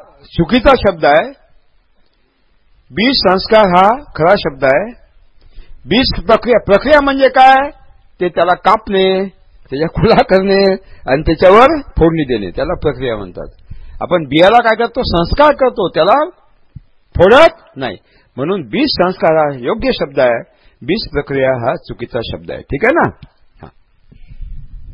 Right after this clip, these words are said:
लिहा, शंभर किलो बीज संस्काराकरिता,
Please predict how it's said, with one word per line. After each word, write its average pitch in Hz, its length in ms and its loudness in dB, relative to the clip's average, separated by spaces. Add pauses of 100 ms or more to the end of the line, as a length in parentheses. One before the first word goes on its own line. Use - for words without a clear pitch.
(680)
लिहा, 180 180 4 (300)
शंभर 214 560 4
किलो 240 640 4 (1080)
बीज 175 440 2
संस्काराकरिता, 220 1900 2